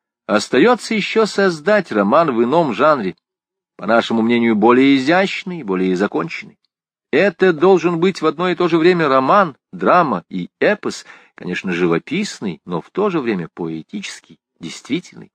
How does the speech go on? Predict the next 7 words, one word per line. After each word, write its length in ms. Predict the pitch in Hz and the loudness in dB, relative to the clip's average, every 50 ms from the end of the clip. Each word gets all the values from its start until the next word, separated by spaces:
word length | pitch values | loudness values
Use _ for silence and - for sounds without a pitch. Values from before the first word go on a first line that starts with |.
| _ _ _ _ _ _ _ _ _ - | _ _ _ _ _ _ _ _ _ -6
но 140 | 95 95 90 | -2 -2 -2
в 80 | - - | -2 0
то 160 | - 113 104 | 2 4 4
же 60 | 101 | 4
время 300 | 98 104 104 104 101 98 | 4 4 2 2 2 2
идеальный, 560 | 90 82 90 92 113 151 151 139 117 101 85 - | 0 0 0 2 2 2 2 0 -2 -4 -8 -10
правдивый, 600 | - - 87 76 71 - 139 196 202 151 104 - | -10 -10 -10 -10 -10 -8 -8 -6 -6 -6 -8 -8